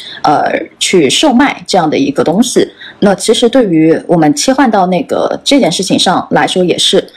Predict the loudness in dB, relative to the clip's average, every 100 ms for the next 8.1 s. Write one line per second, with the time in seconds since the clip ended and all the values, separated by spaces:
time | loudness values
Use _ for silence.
0 | -20 -4 -2 0 2 2 0 -2 2 4
1 | 2 0 -8 -6 0 2 2 0 -2 -2
2 | 0 0 -4 _ -6 -4 -2 -2 -2 0
3 | 0 0 0 -2 0 0 2 2 0 -4
4 | -18 -6 0 2 2 2 2 2 -2 -4
5 | -2 -2 0 0 0 0 0 -2 0 2
6 | 2 0 0 0 0 0 -2 -2 0 -2
7 | -2 -4 -2 -2 0 2 0 0 0 0
8 | 0